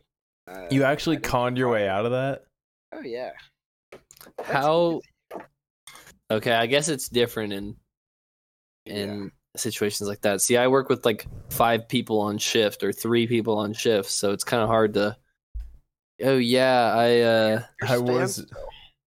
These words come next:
Speaker 1: Your manager's eyes on you.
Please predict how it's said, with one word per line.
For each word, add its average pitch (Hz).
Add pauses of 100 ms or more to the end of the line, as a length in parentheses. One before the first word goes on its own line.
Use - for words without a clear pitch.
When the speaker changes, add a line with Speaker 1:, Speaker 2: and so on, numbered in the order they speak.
(1040)
Speaker 1:
Your 143
manager's 135
eyes 113
on 117
you. -